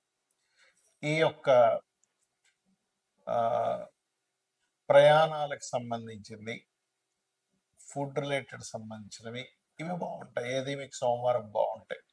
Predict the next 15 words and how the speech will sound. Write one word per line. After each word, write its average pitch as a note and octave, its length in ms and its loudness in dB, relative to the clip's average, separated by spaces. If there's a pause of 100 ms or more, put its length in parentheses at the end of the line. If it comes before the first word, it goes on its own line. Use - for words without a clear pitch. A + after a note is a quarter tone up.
(540)
లేదా D#3 200 6
రెండవ D3+ 380 4
తేదీ, D3 440 -4 (280)
మీ D3 360 -4
రెండు D#3 300 0
వచ్చేది C#3+ 340 -2
ఏదైనా B2 300 0
రెండు, B2 440 -2
పదకొండు, B2 580 -4 (100)
ఇరవై, B2 360 -2 (600)
ఇరవై B2+ 280 2
తొమ్మిది, A#2+ 300 -8
ఇవన్నీ B2 320 -4
అంటే A#2+ 200 -6
రెండు D3+ 460 -4